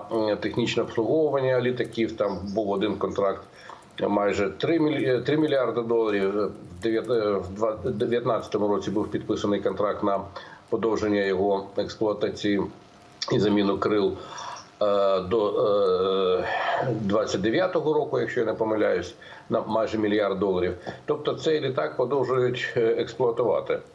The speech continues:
Але тут є одне, м, маленьке таке "но". Е, до, до цього часу не було прикладу експорту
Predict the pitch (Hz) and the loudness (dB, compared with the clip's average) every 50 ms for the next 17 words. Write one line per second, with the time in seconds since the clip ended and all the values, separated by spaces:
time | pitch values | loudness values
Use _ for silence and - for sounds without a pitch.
0 | - - - 117 95 110 123 151 151 - 139 127 123 131 135 127 123 117 127 127 | -10 -4 0 0 2 2 2 2 2 0 -2 -2 0 0 2 2 2 2 2 2
1 | 123 120 117 110 - 104 - 107 107 101 92 92 - - - - 110 107 110 120 | 2 2 0 -2 -6 -8 -4 -4 -4 -4 -6 -10 -14 -14 -4 -2 0 2 2 2
2 | 117 117 117 117 - 110 98 - 120 110 113 110 98 76 - - - - - - | 0 0 0 0 -2 -2 -2 0 0 2 2 2 2 2 0 -2 -10 -14 -14 -14
3 | - - - - - - - - - - - - - - - 110 101 101 101 104 | -14 -12 -16 -16 -16 -14 -14 -16 -16 -18 -20 -20 -14 -2 0 2 4 4 4 4
4 | 104 104 101 104 101 101 101 101 98 98 101 104 104 - - 104 104 101 104 123 | 4 4 4 4 4 4 2 2 2 0 -2 -4 -2 0 0 0 0 0 0 0
5 | 117 117 - - 120 117 117 - - 113 - - - 123 117 - - - 123 123 | 0 0 0 0 0 0 -2 -2 -4 -4 -4 -2 -2 -4 -4 -2 0 0 0 0
6 | 123 117 117 135 135 131 127 - 165 151 - 143 139 - - 160 156 151 151 - | 0 0 0 0 0 2 0 0 2 2 2 0 0 0 0 2 2 0 0 0
7 | 131 117 120 123 123 113 117 135 131 131 127 110 - - 120 135 139 - 123 110 | 0 2 4 2 2 2 0 0 2 2 2 0 0 0 0 0 0 0 -2 0
8 | 98 107 113 110 - 123 110 - - - 110 95 95 - 104 95 92 | 2 0 0 2 0 -2 -2 -2 -2 -2 -2 -2 0 0 0 0 0